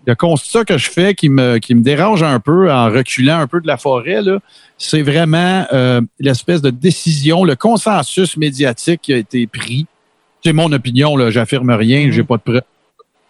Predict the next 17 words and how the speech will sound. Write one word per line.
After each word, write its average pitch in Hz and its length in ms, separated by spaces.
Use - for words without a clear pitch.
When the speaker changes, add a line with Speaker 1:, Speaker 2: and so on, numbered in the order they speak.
Speaker 1:
Mais 139 100
c'est 180 180
le, 180 100
le 151 120
sentiment 220 640
de 185 140
consensus 175 760
médiatique 131 680
que 117 160
j'ai 127 260
que 139 120
les 110 520
différents 147 280
médias 123 340
traditionnels 120 640
ont, 113 140
ont 92 60